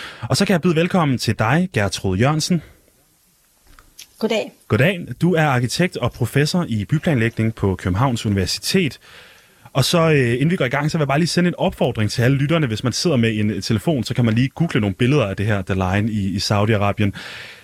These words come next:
Speaker 1: Øh, for det er lige den her situation, at det er ret svært at lave radio, fordi det er virkelig, virkelig et vildt, øh, projekt, og det, og det ser helt sindssygt ud og ret svært at beskrive. Øh, men Gertrud, først, hvad er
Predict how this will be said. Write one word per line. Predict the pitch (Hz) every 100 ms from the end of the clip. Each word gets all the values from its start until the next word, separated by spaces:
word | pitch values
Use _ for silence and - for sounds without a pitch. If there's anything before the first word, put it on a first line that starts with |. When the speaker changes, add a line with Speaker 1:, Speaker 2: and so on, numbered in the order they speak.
| _ -
Speaker 1:
Øh, | 117 110 98 -
for | -
det | 123 - 120 117 117 -
er | 123
lige | 139 151 185
den | 160 143
her | 131
situation, | 123 117 143
at | 120
det | 120
er |
ret | 131
svært | - 127
at |
lave | 113 110
radio, | 135 127 110
fordi | -
det | 110 117 95
er | 110 107 -
virkelig, | 160 - 107
virkelig | 123 143 113
et | 101 123
vildt, | 151 - - _
øh, | 113 101
projekt, | - - 131 135
og | 120
det, | 95
og | 101
det | 107
ser | 120
helt | 139
sindssygt | - 120 113
ud | 117
og | 107
ret | 107
svært | - 131
at | 98
beskrive. | - - 131 95 - - - - - - - _ _
Øh, | 120 117 113 117
men | 131
Gertrud, | 135 139 151
først, | 131 147 151 - - - _ _
hvad | 120 110 147
er | 117 143